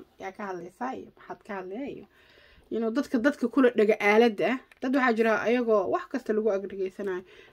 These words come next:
aan waxba kaa gelin ama kaa gurin ama kugu darsan. Of course, you're listening to something. Qof weyn aad tahay, adaa saaratay, adaa dhageysanayo. So, so be it. So, laakiin dad waxaa jira dhaho,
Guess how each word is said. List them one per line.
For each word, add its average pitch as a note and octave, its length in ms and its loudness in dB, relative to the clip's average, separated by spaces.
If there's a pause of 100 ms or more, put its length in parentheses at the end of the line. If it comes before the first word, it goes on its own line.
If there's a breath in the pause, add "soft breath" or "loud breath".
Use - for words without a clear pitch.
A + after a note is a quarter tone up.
(160 loud breath)
aan B3 160 -4
waxba D4 240 -4
kaa G3 440 -6 (200)
gelin G#3+ 320 0 (140)
ama F#3 200 -4
kaa G#3 300 -2
gurin A#3 320 0
ama F#3 240 -8
kugu A3+ 400 -6
darsan. C4+ 440 0 (1000 soft breath)
Of - 100 -20
course, - 220 -8
you're F3+ 120 -8
listening G3 360 -4
to F#3+ 100 -12
something. C4 380 -6
Qof - 240 -18
weyn F#3+ 200 -2
aad E3+ 100 -12
tahay, G#3+ 240 -6
adaa F#3 140 -10
saaratay, F3 480 -10
adaa E3+ 180 -10
dhageysanayo. A#3 520 -8
So, C4+ 360 -6
so C#4 240 -4
be D4 160 -2
it. - 260 -8 (920 soft breath)
So, A3 580 2
laakiin A#3+ 240 -2
dad C#4 140 0
waxaa A3+ 240 0
jira G#3 180 -2
dhaho, G3 360 -8